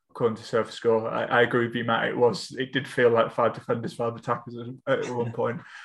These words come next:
Speaker 1: Uh, but it was, according to the SofaScore, Nichols, uh, in goal,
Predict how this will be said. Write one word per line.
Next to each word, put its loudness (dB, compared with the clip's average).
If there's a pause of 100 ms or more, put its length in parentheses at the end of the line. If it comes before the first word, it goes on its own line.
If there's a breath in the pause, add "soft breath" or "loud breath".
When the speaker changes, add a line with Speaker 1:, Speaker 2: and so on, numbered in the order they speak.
(280 loud breath)
Speaker 1:
Uh, 8
but 6
it 2
was, 6
according -2
to -2
the 6
SofaScore, -2
Nichols, -2 (160)
uh, 0 (140)
in -8
goal, 2